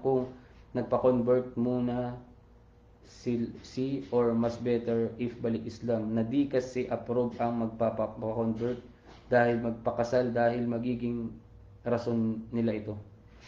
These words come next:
Di ko maliwa-, di sa akin maliwanag ang tanong ng ating sister na ito na si Angel. No, ano yung suggestion? Pero ang pagpapakasal ng babaeng Muslima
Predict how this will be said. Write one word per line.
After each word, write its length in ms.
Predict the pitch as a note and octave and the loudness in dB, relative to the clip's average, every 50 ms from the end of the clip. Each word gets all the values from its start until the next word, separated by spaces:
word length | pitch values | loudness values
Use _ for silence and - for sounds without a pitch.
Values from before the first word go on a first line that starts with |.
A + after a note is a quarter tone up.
| - - - | -20 -12 -6
Di 160 | C3 D3+ E3 | -4 -4 -2
ko 80 | F#3+ | 2
maliwa-, 240 | F3+ E3+ E3+ E3+ D3 | 2 4 4 4 4
di 240 | D3 D#3 D#3+ D#3+ D#3 | 6 6 6 6 6
sa 160 | - E3+ D3+ | 8 6 8
akin 160 | - D#3 D3+ | 8 6 2
maliwanag 400 | D3+ D3 D3 D3 D3 C#3+ C3+ B2+ | 2 2 4 4 4 4 4 2
ang 80 | C3 B2+ | 0 -2
tanong 240 | C3 B2+ B2+ B2+ B2 | -2 -2 -2 0 0
ng 40 | A#2+ | 0
ating 160 | A#2 B2 A2+ G#2+ | -2 -2 -2 -2
sister 320 | C3 A#2+ - B2+ B2 A#2 | -4 -2 0 0 0 0
na 160 | A#2+ A#2+ A#2 | 0 0 -2
ito 80 | A2+ A2 A2+ | -2 -2 0
na 80 | A2+ A2+ | 0 -2
si 160 | G#2+ A2 - | -2 -2 -2
Angel. 480 | A#2 A#2 A2+ G#2+ G2+ G2 G2+ A2 A2 G#2+ - - - - - - - - - - - - - | 0 0 2 2 2 0 0 0 -2 -6 -12 -16 -20 -20 -20 -20 -20 -20 -20 -20 -18 -10 -6
No, 160 | - A2 - | -4 -2 0
ano 160 | A#2+ A#2+ B2 | 0 2 2
yung 160 | A#2+ A#2+ A#2 | 4 2 2
suggestion? 640 | A2+ - B2 A2+ A#2 A#2 A2+ - - A#2 A2+ A#2 B2+ - - - - - - - - | 2 0 -2 0 0 0 -2 0 0 0 0 0 -2 -6 -10 -18 -20 -20 -20 -14 -2
Pero 640 | - - F3+ F3+ F3 F3 F3 F3 F3 E3 - - - - - - | 4 8 8 8 10 10 8 8 8 6 2 -4 -10 -8 -2 2
ang 160 | D3 D#3 D3+ | 2 2 4
pagpapakasal 560 | D#3 D3+ D3 - F#3 F#3 F3+ D#3+ D#3+ D#3+ E3+ D3+ D#3 | 4 4 6 6 6 6 6 4 4 6 4 4 4
ng 80 | D3+ C#3 | 4 2
babaeng 400 | C3 C3 D#3 D#3 - C#3 C3+ C3 C3+ | 6 8 8 8 8 6 0 -2 -2
Muslima 480 | D#3+ E3 - - B2+ A#2+ A2+ A2 A2+ | -2 -4 -2 -2 -2 -2 -2 -2 -4